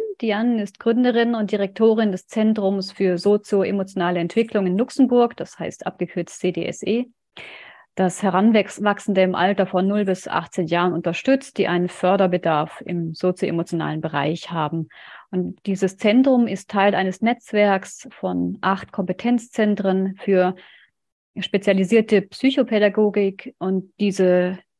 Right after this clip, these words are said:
Kompetenzzentren wurden zu Schulbeginn zweitausendachtzehn neunzehn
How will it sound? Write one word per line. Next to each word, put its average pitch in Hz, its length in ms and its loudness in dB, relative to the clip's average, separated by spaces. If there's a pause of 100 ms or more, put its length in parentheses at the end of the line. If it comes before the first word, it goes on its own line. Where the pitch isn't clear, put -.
Kompetenzzentren 208 960 0
wurden 196 520 0 (360)
zu 214 100 -4
Schulbeginn 208 520 4
zweitausendachtzehn 190 880 0
neunzehn 226 520 0